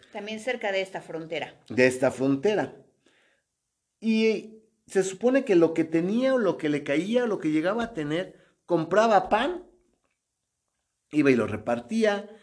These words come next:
Speaker 2: si le caía una lanita de limosna o que le dieran, este,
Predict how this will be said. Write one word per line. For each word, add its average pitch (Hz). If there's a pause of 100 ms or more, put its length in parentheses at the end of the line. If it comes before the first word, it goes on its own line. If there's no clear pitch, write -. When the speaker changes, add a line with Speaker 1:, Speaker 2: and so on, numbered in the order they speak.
(140)
Speaker 2:
si -
le 135
caía 143
una 143
lanita 135
de 110
limosna 147
o 120
que 113
le 113
dieran, 185 (460)
este, 120